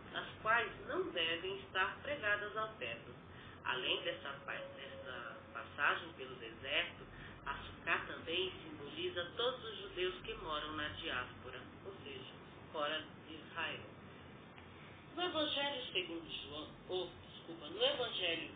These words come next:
de Lucas, capítulo quatro, versículo um a treze, narra o início do ministério de Jesus, que, movido pelo Espírito Santo, recolheu-se em jejum de quarenta dias no deserto.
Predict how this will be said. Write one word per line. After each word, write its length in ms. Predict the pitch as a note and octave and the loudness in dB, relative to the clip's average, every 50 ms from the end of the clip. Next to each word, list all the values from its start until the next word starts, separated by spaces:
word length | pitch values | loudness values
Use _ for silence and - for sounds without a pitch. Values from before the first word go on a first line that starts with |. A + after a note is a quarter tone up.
| - - | -10 -10
de 240 | - - - - - | -10 -10 -4 -2 0
Lucas, 320 | - G#3 - - - - - - - | 0 0 -2 -6 -8 -8 -10 -4 -2
capítulo 480 | D3+ C#3+ D#3+ E3 - - - - F3 - - | -2 -2 -2 -4 -6 -6 -8 -10 -10 -10 -2
quatro, 300 | D3 D3 D3 D3 D3 C#3+ - - | 4 6 8 8 6 4 -4 -8
versículo 680 | D3 C3+ C3 - - D3 - - - C3+ C#3+ D#3+ F3+ | -8 -8 -6 -6 -6 -8 -8 -8 -8 -6 -4 -4 -2
um 60 | F3 D3 | -2 -2
a 40 | B2+ A#2+ | -4 -6
treze, 320 | - D3 D3+ D#3 D#3 D3+ - - - - - - - - - - - | -2 0 2 2 2 0 -4 -10 -12 -14 -14 -14 -14 -14 -14 -10 -4
narra 520 | E3 E3+ F#3+ A3 B3 B3 - F3+ D#3+ C#3 - D#3+ | 2 6 6 6 6 4 0 -4 -6 -6 -6 -6
o 40 | F3+ | -4
início 500 | F3+ F#3 F#3 F#3+ G#3 B3 D#4 D#4 E4 E4 | -4 -4 -4 -2 0 0 0 0 -2 -4
do 100 | D#4 D4 | -6 -6
ministério 520 | C4+ C4+ C4+ B3+ - - C#4 B3+ B3 B3 | -6 -6 -6 -8 -4 0 0 0 0 0
de 160 | B3 B3 B3 B3 | -4 -6 -6 -4
Jesus, 480 | B3+ C4+ C4+ A3 - G#3 G3 G3 - - - - - - - - - - - | -2 -4 -4 -4 -4 -2 -2 -2 -2 -4 -10 -12 -14 -14 -14 -14 -14 -8 4
que, 300 | - A3+ G3 D#3+ - - - - - - | 8 8 8 8 6 0 -6 -8 -8 -2
movido 420 | F3+ F3+ F3 E3 F3+ A3 G#3+ B3 C4 - | 0 0 0 0 -2 -2 -2 -2 0 2
pelo 180 | G3+ F3+ D#3+ D#3 | 2 2 2 0
Espírito 540 | - - - - G#3 G#3 - - - C4 B3+ - - | -2 -4 -4 0 0 2 2 0 -4 -6 -8 -6 -2
Santo, 420 | - G#3 G#3 A3 - - B3 B3 A#3+ - | 0 0 0 0 -2 -4 -4 -4 -4 2
recolheu-se 1000 | A3 A3+ A3+ A#3 - - C#4 - - - - G#3 G#3+ A3+ B3 C4 B3 - - - | 6 6 6 6 4 12 12 12 12 12 10 6 6 4 4 2 0 -4 -4 -6
em 320 | E3+ - E3+ F#3 F#3+ F#3+ | -2 0 0 0 0 0
jejum 400 | - F#3+ F3 F3 - - F#3+ G3 - - - - - - - - - - - - | 0 0 0 -2 -2 -6 -8 -8 -8 -10 -12 -14 -14 -14 -12 -14 -14 -12 -8 -8
de 100 | G3+ - | -8 -6
quarenta 580 | - - F#3+ F#3 F#3+ G#3 B3 D4 D4 - D4 C#4 - - | 0 2 2 2 4 2 2 0 0 -2 -4 -4 -4 -4
dias 300 | F3+ G3 G3+ G#3+ A3+ A#3 - - - - - D#3 | -2 0 0 0 0 -2 -6 -12 -12 -12 -10 -8
no 220 | F#3 G3 G#3 A3 | -6 -6 -6 -6
deserto. 640 | G#3+ - A3+ A#3+ A#3 F#3+ D#3 D3 C#3 C3 A#2+ - - | 0 2 4 4 4 0 -4 -4 -4 -4 -4 -6 -10